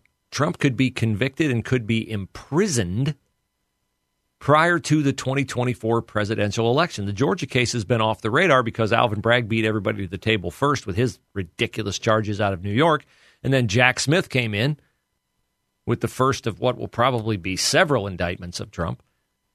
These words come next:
And since those involve classified documents, you have to get the attorneys on both sides vetted, and you have to argue over which documents can be presented in court and how do you impanel a jury for all that.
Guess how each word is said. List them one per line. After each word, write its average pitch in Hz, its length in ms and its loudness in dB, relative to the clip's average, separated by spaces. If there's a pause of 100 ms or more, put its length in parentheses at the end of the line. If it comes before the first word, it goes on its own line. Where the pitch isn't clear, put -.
(840)
And 104 140 -2
since - 300 -2
those 139 320 4
involve 107 400 0
classified 117 720 0
documents, 143 560 2
you 110 80 2
have 107 220 2
to 101 60 -10
get 101 200 -6
the 92 360 -10
attorneys 127 540 -2
on 110 160 -2
both 104 220 -4
sides 101 340 -2
vetted, 151 300 4
and 123 100 -2
you 107 60 -2
have 95 120 -6
to - 60 -4
argue 101 340 -2
over 98 180 -4
which 101 320 -4 (880)
documents 107 480 0
can 110 180 -6
be 90 120 -14
presented 101 460 -8
in 92 120 -16
court 165 400 2
and 98 100 -4
how 98 120 -2
do 95 80 -4
you 92 100 -6
impanel 92 460 -8
a 95 40 -6
jury 151 380 2
for 135 220 -2
all 135 200 2
that. 131 260 4